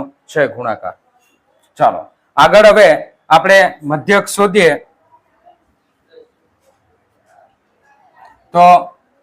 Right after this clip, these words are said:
મધ્યક એક્સ બાર બરાબર સિગ્મા એફ આઈ એક્સ આઈ, છેદમાં લખીશું સિગ્મા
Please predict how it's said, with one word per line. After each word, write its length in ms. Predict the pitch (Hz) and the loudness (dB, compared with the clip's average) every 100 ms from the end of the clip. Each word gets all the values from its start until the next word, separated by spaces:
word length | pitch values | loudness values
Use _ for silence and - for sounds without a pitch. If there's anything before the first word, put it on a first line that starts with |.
| _ | _
મધ્યક 520 | 165 - 208 220 202 - - _ _ _ _ _ _ _ _ _ _ _ _ _ _ - _ _ _ _ - | -2 -2 2 4 4 0 -16 _ _ _ _ _ _ _ _ _ _ _ _ _ _ -20 _ _ _ _ -2
એક્સ 360 | 170 208 - | 2 2 -2
બાર 320 | 190 196 190 147 - _ _ | 0 2 4 2 -4 _ _
બરાબર 440 | 156 185 202 190 139 - _ _ _ _ | 2 4 4 4 0 -4 _ _ _ _
સિગ્મા 640 | - - 202 165 202 214 220 - 175 | -18 -8 -8 -4 2 4 4 2 2
એફ 200 | 175 - | 2 2
આઈ 280 | 208 214 214 185 | 4 4 2 -4
એક્સ 220 | 185 - | -4 0
આઈ, 200 | 202 143 - _ _ _ _ _ _ - | 2 2 -4 _ _ _ _ _ _ -8
છેદમાં 460 | 190 208 214 220 | -2 -2 2 4
લખીશું 420 | 214 202 202 196 208 | 4 0 -4 -6 -8
સિગ્મા 520 | - 170 185 196 | -8 -10 -2 2